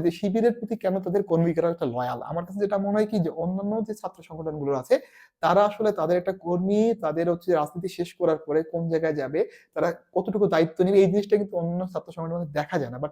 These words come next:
শিবিরের মধ্যে কিন্তু এই জিনিসটা দেখলাম যে চমৎকার। তাদের আপনি দেখবেন যে, যে কোনো কর্মী তাদের যারা সাথে ছিল তারা চিকিৎসা সেবা থেকে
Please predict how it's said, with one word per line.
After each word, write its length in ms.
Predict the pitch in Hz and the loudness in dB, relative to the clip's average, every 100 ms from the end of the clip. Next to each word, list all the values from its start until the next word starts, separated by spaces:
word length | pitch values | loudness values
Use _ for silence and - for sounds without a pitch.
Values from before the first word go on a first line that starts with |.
| - | -2
শিবিরের 300 | 202 220 220 | 6 8 8
মধ্যে 160 | 208 208 | 6 4
কিন্তু 120 | 196 | 4
এই 60 | 180 | 2
জিনিসটা 220 | 175 170 | 0 0
দেখলাম 180 | 170 170 170 | -2 0 0
যে 60 | 190 | 4
চমৎকার। 340 | 190 - - - - _ - | 4 2 -6 -12 -20 _ -4
তাদের 240 | 175 196 196 | 4 6 6
আপনি 140 | 196 214 170 | 4 2 2
দেখবেন 220 | 165 175 180 | 2 0 0
যে, 60 | 190 - 190 | 0 -2 -2
যে 60 | 196 | 0
কোনো 140 | 214 208 | 0 2
কর্মী 200 | 196 170 160 | 2 2 0
তাদের 140 | 156 160 | 0 2
যারা 120 | 170 170 | 2 0
সাথে 160 | 165 175 175 | -2 -4 0
ছিল 120 | 156 - - _ 165 | 0 0 -10 _ 0
তারা 140 | 160 156 - _ _ | 2 0 -10 _ _
চিকিৎসা 480 | 185 196 190 - 196 190 - _ _ - | 0 0 -2 -4 -4 -6 -16 _ _ -4
সেবা 280 | - 156 160 165 - _ | -2 4 4 2 -4 _
থেকে 140 | 151 | -2